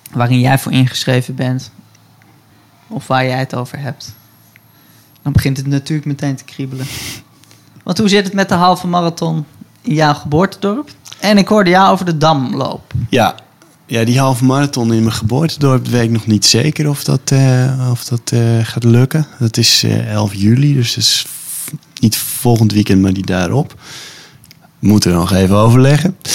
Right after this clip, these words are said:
Speaker 2: Eh, maar ik ga met mijn vrouw. Die, eh, is, eh, die heeft vorige week trouwens, moet ik toch even vertellen, een halve Ironman in haar eentje gedaan.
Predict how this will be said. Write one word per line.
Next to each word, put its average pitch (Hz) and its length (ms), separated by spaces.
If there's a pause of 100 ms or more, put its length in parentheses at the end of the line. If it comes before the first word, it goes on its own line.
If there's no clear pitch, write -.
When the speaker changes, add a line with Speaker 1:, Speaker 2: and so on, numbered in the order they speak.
(300)
Speaker 2:
Eh, 110 360
maar 147 280
ik 147 100
ga 147 180
met 143 120
mijn 123 120
vrouw. 156 500 (440)
Die, 123 280
eh, 101 440
is, - 240
eh, 98 80 (640)
die 120 100
heeft 117 160
vorige 135 340
week 117 240
trouwens, 90 380
moet 90 340
ik - 60
toch 92 180
even 98 120
vertellen, 101 400
een 98 100
halve 101 320
Ironman 143 640
in 143 160
haar 131 140
eentje 131 440
gedaan. 147 460